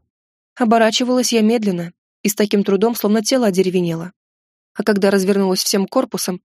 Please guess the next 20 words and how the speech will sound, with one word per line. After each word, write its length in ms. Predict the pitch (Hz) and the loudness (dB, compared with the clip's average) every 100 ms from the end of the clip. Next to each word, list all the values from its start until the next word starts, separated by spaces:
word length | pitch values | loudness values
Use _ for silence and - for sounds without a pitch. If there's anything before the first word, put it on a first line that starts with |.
| - | -6
пришла 300 | 240 262 240 | -2 0 0
в 40 | |
не 100 | 240 | 0
меньший 360 | 233 214 - 202 | 2 0 0 -2
ужас, 260 | 233 240 220 | -2 -4 -2
чем 180 | 226 214 | -2 -2
напарник. 540 | 214 190 175 175 - _ _ _ _ _ - | -2 -4 -8 -14 -18 _ _ _ _ _ -4
Надо 280 | 220 202 208 | 0 4 4
мной 200 | 208 220 | 4 4
нависал 460 | 202 196 - 202 | 2 2 0 2
изменённый. 680 | 202 220 240 262 190 175 165 _ _ _ _ _ - | 2 2 2 0 0 -2 -8 _ _ _ _ _ -8
У 100 | 226 | -4
степных 420 | - 214 233 202 | -2 -2 -2 0
драконов 500 | 214 208 247 220 - | 0 2 0 0 -2
окрас 380 | 202 214 208 - | -4 -2 -2 -2
обычно 420 | 214 220 - 254 | -2 -2 -2 -2
серый, 380 | 247 269 190 165 _ | -2 -2 -2 -6 _
коричневый, 640 | - 214 233 - 196 185 _ _ - | 0 2 0 -2 0 -2 _ _ -2
болотно-зелёный, 760 | 214 294 233 175 165 196 220 | 0 2 0 0 2 2 0
бледно-жёлтый, 760 | 165 220 214 175 196 214 208 | 2 2 2 0 0 0 -2